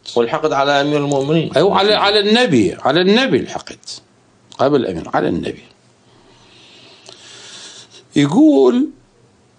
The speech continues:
Speaker 2: هذا واحد منهم، كتاب اسمه زين الفتى، هو عنده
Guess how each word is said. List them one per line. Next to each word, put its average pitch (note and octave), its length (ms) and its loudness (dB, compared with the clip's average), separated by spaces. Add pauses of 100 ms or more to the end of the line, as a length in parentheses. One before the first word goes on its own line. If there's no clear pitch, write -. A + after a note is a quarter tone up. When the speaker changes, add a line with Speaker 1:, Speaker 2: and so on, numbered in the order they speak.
(460)
Speaker 2:
هذا G2+ 340 0
واحد F#2 400 -2
منهم، E2+ 540 -12 (560)
كتاب F2+ 400 -4
اسمه G2 420 -6
زين F2+ 360 -2
الفتى، - 540 -6
هو - 240 -16
عنده - 320 -16